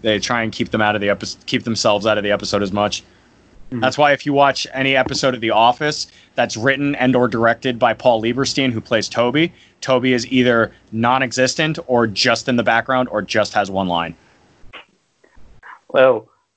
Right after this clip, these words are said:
Speaker 2: I think this may be unfortunate for Nathan that it happens that you just happen to get this question,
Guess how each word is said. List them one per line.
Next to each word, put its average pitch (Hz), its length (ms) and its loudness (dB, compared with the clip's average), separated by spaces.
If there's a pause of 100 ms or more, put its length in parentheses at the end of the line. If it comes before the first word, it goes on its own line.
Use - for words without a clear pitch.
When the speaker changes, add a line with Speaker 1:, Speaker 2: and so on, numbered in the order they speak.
Speaker 2:
I 139 60 0
think 156 260 0 (220)
this 131 200 -2
may 135 140 -2
be 127 100 2
unfortunate 120 520 2
for 117 200 0
Nathan 120 460 -2
that 110 280 2 (200)
it 98 120 -6
happens 117 320 2
that 120 100 -6
you 123 160 0
just 120 160 -2
happen 120 240 0
to 117 60 -4
get - 180 0
this - 160 -4
question, 123 680 -2